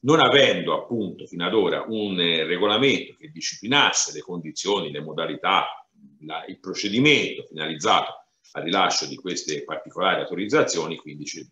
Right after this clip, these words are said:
ce ne, ce ne siamo dota-, ce ne stiamo dotando in questo momento. L'altro regolamento invece, anche questo è un, un regolamento integrativo di quella che è la disciplina generale de-, proposta dal Codice della Strada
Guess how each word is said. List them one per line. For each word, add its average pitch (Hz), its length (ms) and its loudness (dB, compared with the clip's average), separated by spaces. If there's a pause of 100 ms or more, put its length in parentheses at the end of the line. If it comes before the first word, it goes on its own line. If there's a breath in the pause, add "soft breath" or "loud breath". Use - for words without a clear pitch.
ce 95 120 -12
ne, 78 140 -12
ce - 220 -2
ne 113 100 4
siamo 85 380 2
dota-, - 320 -2
ce 127 100 2
ne 117 100 2
stiamo 85 300 -2
dotando - 600 -10 (260)
in 73 80 -20
questo - 260 -14
momento. - 440 -18 (840)
L'altro 151 360 6
regolamento 170 600 6
invece, 127 320 4
anche 104 160 -4
questo 120 320 0
è - 20 0
un, 110 260 -4
un 92 320 -12 (500)
regolamento 117 800 4
integrativo 107 760 0
di 85 120 -4
quella 104 340 0
che 98 100 0
è 101 60 4
la 98 100 2
disciplina 90 720 -2
generale 95 640 2
de-, 85 260 -4
proposta 95 640 -2
dal 87 160 0
Codice 92 260 0
della 123 200 4
Strada 196 600 2